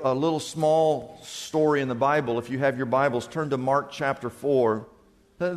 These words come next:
there was no way I could speak on this story of the beaches in California without talking about this small story. In Mark chapter four, Jesus, everybody say Jesus, had just got in a little boat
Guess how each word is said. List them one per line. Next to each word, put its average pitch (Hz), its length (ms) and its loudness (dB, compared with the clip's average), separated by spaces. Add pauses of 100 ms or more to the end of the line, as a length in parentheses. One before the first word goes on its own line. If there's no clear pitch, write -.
(140)
there 208 120 4
was 185 200 0
no 226 140 4
way 196 180 6
I 165 100 4
could 139 160 -4
speak 175 320 -2
on 139 160 2
this 131 140 -2
story 117 600 0 (840)
of 113 220 0
the 117 40 0
beaches 135 540 0
in 117 100 -2
California 139 760 0
without 127 440 0
talking 156 460 -2
about 123 580 0
this - 480 -2 (100)
small 143 500 0
story. 123 760 0 (960)
In 104 140 -8
Mark 131 300 2
chapter 135 420 0
four, 135 380 2
Jesus, 131 580 -2
everybody 165 280 2
say 156 200 0
Jesus, 127 760 -4 (960)
had 156 180 2
just 226 400 -2
got 185 380 0
in 170 180 -2
a 139 60 0
little 147 280 0
boat 101 680 0